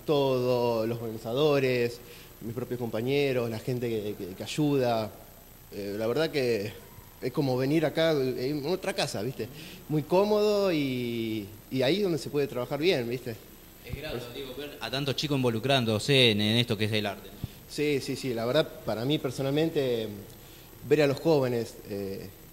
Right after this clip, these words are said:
Speaker 1: tan comprometidos con el teatro, porque a su vez tienen una,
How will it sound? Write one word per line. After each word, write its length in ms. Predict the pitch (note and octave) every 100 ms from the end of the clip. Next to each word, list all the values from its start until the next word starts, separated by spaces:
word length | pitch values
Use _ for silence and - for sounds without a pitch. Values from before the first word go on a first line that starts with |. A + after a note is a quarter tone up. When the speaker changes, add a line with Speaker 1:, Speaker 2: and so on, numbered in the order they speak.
| -
Speaker 1:
tan 240 | C#3+ C#3 A#2+
comprometidos 800 | A#2+ A#2 A2+ G#2+ - F3 A#2+ G#2
con 100 | G#2
el 120 | G2+
teatro, 420 | C3 B2+ A#2 A#2 - - - - - - - - -
porque 180 | C3 B2+
a 40 | B2+
su 140 | C#3+
vez 160 | E3 F3
tienen 220 | E3+ E3
una, 340 | C#3 A#2+ A2